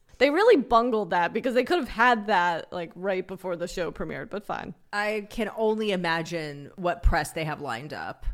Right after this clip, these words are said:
Speaker 2: It's gotta be insane. If we're a month out and we're starting with this, where are we ending up?
Speaker 1: Ellen DeGeneres, baby.
Speaker 2: <laughs> Yeah, <laughs> Ellen.
Speaker 1: Oh,
Speaker 2: There,
Speaker 1: and
Speaker 2: there's definitely an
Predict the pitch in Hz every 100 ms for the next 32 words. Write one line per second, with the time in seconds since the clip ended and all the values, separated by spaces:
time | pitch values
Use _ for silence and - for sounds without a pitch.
0 | - _ 190 - 190 180 165 160 123 -
1 | 82 60 - - 190 226 240 220 180 185
2 | 190 - 151 165 190 - _ - 175 170
3 | - 175 156 156 175 190 208 202 214 -
4 | - - 170 190 185 180 160 165 151 147
5 | 92 - - - _ - 202 190 190 180
6 | 170 190 202 233 - 240 277 330 339 -
7 | - - _ _ _ _ - - - -
8 | 135 160 - 233 190 202 240 - - -
9 | - - 247 277 254 269 277 220 262 269
10 | 277 269 247